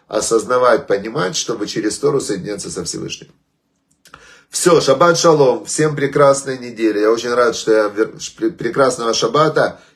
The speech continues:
и заранее говорю, хорошей недели. Очень рад, что вернулся в Израиль, прям полон сил физических, духовных, слава Богу. Э, значит, чтобы дальше, дальше развиваться. Видите, один процент better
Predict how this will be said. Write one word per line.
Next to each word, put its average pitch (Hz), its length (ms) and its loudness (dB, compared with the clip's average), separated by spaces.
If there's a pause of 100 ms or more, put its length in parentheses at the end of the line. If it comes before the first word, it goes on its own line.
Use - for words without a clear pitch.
и 101 80 -8
заранее 110 500 2
говорю, 107 300 0
хорошей 113 400 2
недели. 120 480 -2 (300)
Очень 123 300 -2
рад, 123 200 4
что 113 140 -2
вернулся 107 460 -4
в 98 80 -4
Израиль, 127 400 2
прям 101 360 -8 (320)
полон 120 520 2
сил 139 600 0
физических, 104 560 -8
духовных, 120 520 -4
слава 98 280 -2
Богу. 113 540 -4 (440)
Э, 92 160 -6
значит, 101 560 -4
чтобы 104 680 0
дальше, 104 760 0
дальше 104 460 0
развиваться. 101 880 -2 (760)
Видите, 135 280 0
один 123 300 0
процент 117 440 0
better 139 360 4